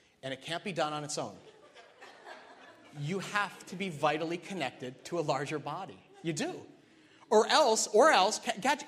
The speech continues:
that is one of the primary ways that God grows us. As we stay connected, focus on his larger mission, use our heart and our hands in the place of greatest demand, and we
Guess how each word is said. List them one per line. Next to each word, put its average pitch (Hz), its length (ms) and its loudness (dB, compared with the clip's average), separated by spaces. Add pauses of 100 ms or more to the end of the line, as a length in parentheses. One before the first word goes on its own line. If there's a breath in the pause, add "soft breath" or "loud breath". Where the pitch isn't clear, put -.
that 254 160 2
is 311 120 -4
one 269 140 0
of 269 60 -2
the - 80 -16
primary 254 240 4
ways 220 220 4
that 226 140 -4
God 190 260 0
grows 262 320 2
us. 139 100 -8
As 190 180 2
we 254 180 4
stay 294 260 4
connected, 233 500 -2 (220 loud breath)
focus 247 380 6
on 226 120 2
his 190 140 2
larger 226 340 6
mission, 220 300 0
use 190 140 -2
our 190 80 2
heart 226 240 4
and 277 80 -4
our 294 60 -4
hands 220 280 -4
in 185 40 -6
the 175 60 -10
place 190 200 -4
of 175 60 -14
greatest 220 220 -4
demand, 170 220 -6 (320 loud breath)
and 160 80 -6
we 165 120 -6